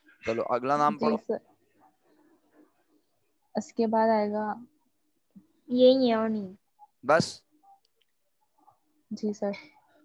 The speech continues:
Speaker 1: भाई cash, marketable securities, account receivable, merchandise और प्रीपेड current asset तो हैं लेकिन कोई एसेट
Speaker 2: नहीं है।
Speaker 3: नहीं।
Speaker 1: अच्छा अब कैश की amount बताना है अमन बेटा।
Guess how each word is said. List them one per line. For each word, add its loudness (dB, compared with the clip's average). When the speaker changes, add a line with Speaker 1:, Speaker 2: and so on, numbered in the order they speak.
Speaker 1:
भाई 4
cash, 0
marketable -2
securities, -2
account 0
receivable, 0
merchandise 2
और 6
प्रीपेड 0
current 4
asset 2
तो 4
हैं 2
लेकिन -4
कोई 0
एसेट 2
Speaker 2:
नहीं -2
है। 2
Speaker 3:
नहीं। 4
Speaker 1:
अच्छा -4
अब -2
कैश 2
की -2
amount -2
बताना -2
है -6
अमन -10
बेटा। -6